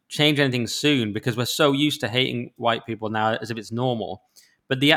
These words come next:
the rhetoric around it is starting to change to where there's a bit of a fight back. I mean, David Starkey on G B News said anti-racism is racist. He talked about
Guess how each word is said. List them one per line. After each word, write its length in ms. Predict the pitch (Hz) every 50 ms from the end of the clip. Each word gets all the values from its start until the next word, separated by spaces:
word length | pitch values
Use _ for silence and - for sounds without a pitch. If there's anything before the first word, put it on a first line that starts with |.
| -
the 120 | 143 143 143
rhetoric 400 | 160 185 180 - - 156 - - -
around 440 | 127 117 127 139 151 151 143 123
it 80 | 117 -
is 80 | 107 -
starting 280 | - 135 127 123 120
to 60 | 120
change 360 | - - - 131 127 120 107 -
to 80 | 117
where 140 | 113 123 120
there's 140 | 113 110 110
a 60 | 120
bit 100 | 147 135
of 60 | 123
a 80 | 113 104
fight 380 | - - 135 135 131 120 -
back. 240 | - 104 98 95 - 117
I 60 | 110
mean, 220 | 113 113 107 101 _ _ _ _ _ _ _ _ _ _ _ _ - 120 - _ _ _ -
David 240 | 139 131 127 120 110
Starkey 360 | - - 127 123 120 - 123
on 100 | 120 110
G 120 | - 117 113
B 80 | 120
News 220 | 117 123 120 110 -
said 140 | - 113 113
anti-racism 720 | 117 120 117 - 117 110 117 113 110 - - 117 110 123 - -
is 220 | 135 120 107 110
racist. 480 | 113 120 120 113 - - 117 117 - - _ _ _ _ _ _ -
He 80 | 123
talked 280 | 113 - 131 123 127 -
about 300 | 113 120 117 117 117